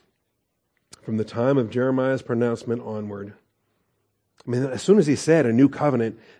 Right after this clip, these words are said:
Israel should have been thrilled. "Yes, thank you. That old covenant was a covenant of death.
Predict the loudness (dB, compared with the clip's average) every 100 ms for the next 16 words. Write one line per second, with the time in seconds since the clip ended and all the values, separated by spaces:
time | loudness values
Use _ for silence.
0 | -16 -16 -14 -16 0 2 4 4 4 2
1 | 2 0 -4 0 0 0 -4 -12 _ _
2 | _ 0 2 2 0 0 2 4 2 0
3 | -14 _ _ _ 2 4 4 4 4 4
4 | 2 0 2 2 2 0 0 -2